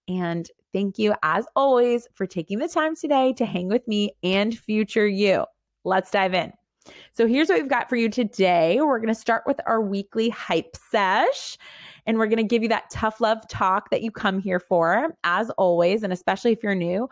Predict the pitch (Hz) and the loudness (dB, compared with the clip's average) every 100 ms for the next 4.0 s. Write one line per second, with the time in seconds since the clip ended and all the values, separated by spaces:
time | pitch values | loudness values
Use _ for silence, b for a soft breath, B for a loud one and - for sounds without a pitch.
0 | B B 175 220 392 381 330 330 302 285 | B B -2 0 0 2 2 2 2 0
1 | - - 220 226 - 220 208 - 196 - | -2 -4 -2 -2 -2 0 0 -2 -8 -6
2 | - 233 - 214 190 185 190 b b b | -2 -2 0 2 2 0 -4 b b b
3 | 208 208 - 208 196 190 180 180 185 | -4 -4 0 0 2 2 4 2 0